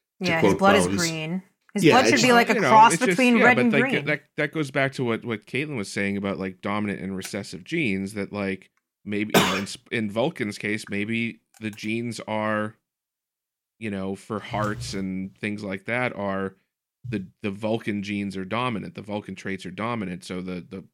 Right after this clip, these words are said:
Speaker 3: human traits get mostly washed out. Maybe with humans and Klingons, it's the opposite, so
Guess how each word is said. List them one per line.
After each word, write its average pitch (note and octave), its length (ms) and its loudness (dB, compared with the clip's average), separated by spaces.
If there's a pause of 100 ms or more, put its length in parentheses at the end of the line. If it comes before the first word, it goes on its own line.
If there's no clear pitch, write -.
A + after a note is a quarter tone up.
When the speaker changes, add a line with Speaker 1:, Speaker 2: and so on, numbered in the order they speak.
(120)
Speaker 3:
human G2+ 260 -4
traits F#2 300 -10
get F#2+ 180 -10
mostly G2 380 -8
washed F2+ 360 -12
out. A2 280 -6 (500)
Maybe A2 260 0
with G#2 280 -2 (480)
humans A2+ 320 0
and F#2+ 120 -4
Klingons, G#2 800 -4
it's G#2 160 -8
the F#2+ 160 -4
opposite, F#3 540 -4
so G#2 540 -2